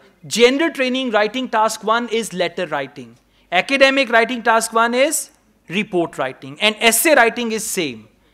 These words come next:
There is no difference there, okay? So, we have three types of letters। One is formal, second is semi-formal, and third is informal। The most important types are formal and informal।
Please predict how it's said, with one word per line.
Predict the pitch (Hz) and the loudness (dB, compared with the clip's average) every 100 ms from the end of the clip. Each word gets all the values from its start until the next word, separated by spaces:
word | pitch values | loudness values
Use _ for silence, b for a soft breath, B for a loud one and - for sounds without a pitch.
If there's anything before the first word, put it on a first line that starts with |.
| _ - | _ -2
There | 190 | -2
is | 190 | 0
no | 202 | -2
difference | 170 156 - 135 - | -2 -4 -6 -12 -10
there, | 131 120 - | -10 -10 -12
okay? | - 247 269 B B | -2 0 -2 B B
So, | - 294 233 | 0 6 6
we | 175 277 | 4 2
have | 294 285 | 4 2
three | - 302 294 | 2 -2 0
types | 233 220 214 | 0 0 -2
of | 214 214 | -6 -4
letters। | 156 147 233 262 - b b - | -8 -2 -2 -2 -16 b b 0
One | 180 233 | 0 2
is | 220 220 - | 0 0 -2
formal, | - 156 143 214 311 _ _ _ _ - | -2 -2 -2 -6 -6 _ _ _ _ -2
second | - 208 240 240 | 0 2 2 0
is | 233 | -2
semi-formal, | - 165 196 208 240 247 262 277 247 | -4 -4 -4 0 2 2 2 -2 -2
and | 214 214 | -4 0
third | 220 220 | 0 2
is | 202 202 | 0 -2
informal। | 180 170 - 139 123 123 - b b - | -8 -10 -6 -6 -6 -16 -20 b b 0
The | 196 | 0
most | 190 214 285 339 - - | 4 2 4 2 -2 -4
important | 226 214 214 208 208 240 226 - | -4 -2 -2 -2 -2 -6 -6 -2
types | 185 202 233 - | 0 0 -2 -4
are | 185 190 | 0 0
formal | 190 - 175 180 196 202 | -2 -4 -2 0 -2 -4
and | 180 170 170 | -4 -8 -8
informal। | 151 - 120 113 113 | -10 -12 -18 -18 -20